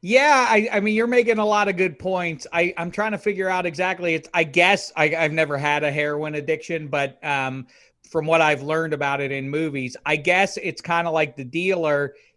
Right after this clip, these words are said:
keeps getting, she's the dealer who keeps giving him free heroin, and, uh, and now the bills come due, and it's like,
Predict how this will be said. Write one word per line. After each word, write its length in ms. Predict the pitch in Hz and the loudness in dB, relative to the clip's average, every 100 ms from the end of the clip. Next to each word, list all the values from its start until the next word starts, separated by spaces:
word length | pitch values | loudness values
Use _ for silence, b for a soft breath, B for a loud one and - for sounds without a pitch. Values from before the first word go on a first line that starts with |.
| - | -6
keeps 260 | 175 147 | -6 -2
getting, 220 | - 160 143 | 0 2 0
she's 360 | - 190 160 135 | -2 -4 -4 -6
the 100 | 143 | -4
dealer 500 | 160 170 160 143 135 | 0 0 2 0 -4
who 100 | 135 | -8
keeps 300 | - 147 - | -10 -10 -2
giving 240 | 160 143 | 0 0
him 160 | 143 135 | -2 -8
free 320 | - 151 143 | -8 -6 -4
heroin, 680 | 139 151 143 135 123 117 113 b b _ - | 0 0 0 -2 -2 -6 -8 b b _ -4
and, 300 | 135 131 131 | -2 0 0
uh, 300 | 127 123 127 151 | 0 -2 -4 -4
and 100 | 139 | -2
now 200 | 139 135 | 0 0
the 100 | 131 | -2
bills 280 | 139 131 - | -2 -4 -6
come 240 | 139 123 | -8 -4
due, 140 | 135 131 | -4 -4
and 80 | 120 | -6
it's 80 | |
like, 240 | 123 120 | -8 -8